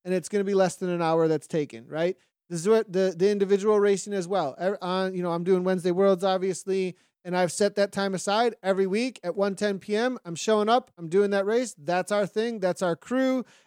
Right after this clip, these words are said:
And I've kinda got this crew around it or whatever. Same, and that's the,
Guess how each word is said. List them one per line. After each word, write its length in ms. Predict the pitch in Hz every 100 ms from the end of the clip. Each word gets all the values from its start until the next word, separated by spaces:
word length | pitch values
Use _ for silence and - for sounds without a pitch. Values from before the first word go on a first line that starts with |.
| -
And 80 | 190
I've 100 | 175
kinda 220 | 214 202
got 240 | 196 190
this 120 | 190
crew 220 | - 233 214
around 380 | 202 196 196
it 20 | 196
or 120 | 180
whatever. 340 | 180 165 151
Same, 340 | 135 214 220 220
and 240 | 190 196 196
that's 180 | 185
the, 280 | - 202 196